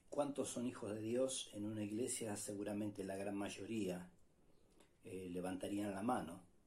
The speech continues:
¿no? Porque nosotros, los cristianos, decimos que somos hijos de Dios, porque de alguna palabra, de alguna manera, perdón, así lo determina la palabra del Señor.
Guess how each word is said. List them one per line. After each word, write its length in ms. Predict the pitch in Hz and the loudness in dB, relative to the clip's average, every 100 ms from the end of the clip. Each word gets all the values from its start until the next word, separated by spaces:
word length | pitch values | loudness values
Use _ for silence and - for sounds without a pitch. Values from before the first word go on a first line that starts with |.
| - 101 | -20 -12
¿no? 160 | 107 - | -12 -8
Porque 220 | 90 87 | -8 -4
nosotros, 720 | 87 87 101 95 95 - - - - - - - - - | -4 -4 -8 -6 -6 -6 -10 -14 -20 -20 -20 -20 -20 -10
los 140 | - | -8
cristianos, 800 | - - - 131 104 98 87 - - | -4 -6 4 4 4 0 -4 -10 -12
decimos 460 | 107 - 107 98 | -8 -4 -4 -6
que 100 | - | -6
somos 640 | - 120 104 104 - - - - - - - - - - | -4 -2 -2 -2 -4 -6 -12 -20 -20 -20 -20 -20 -20 -2
hijos 340 | 160 - - | -2 0 -4
de 120 | - | -4
Dios, 460 | - - - - - - - - - - - | -4 -8 -8 -10 -12 -18 -20 -20 -20 -20 -16
porque 240 | - 90 101 | -12 -4 -4
de 60 | |
alguna 260 | 95 110 104 | -2 0 0
palabra, 520 | 92 104 107 104 - | 2 2 2 2 -2
de 100 | - | -2
alguna 240 | 101 110 110 | 0 2 2
manera, 400 | 110 120 113 - | 2 4 4 2
perdón, 280 | 98 104 95 | -2 -2 -2
así 200 | - 107 | -2 2
lo 120 | 101 | 2
determina 680 | 92 92 95 104 101 95 - - - - - - | 2 -2 0 2 2 -2 -10 -20 -20 -20 -20 -8
la 180 | 98 95 | 0 2
palabra 360 | 98 101 101 98 | 4 4 4 2
del 160 | 95 | 2
Señor. 460 | 90 101 107 98 80 | 0 0 2 2 -2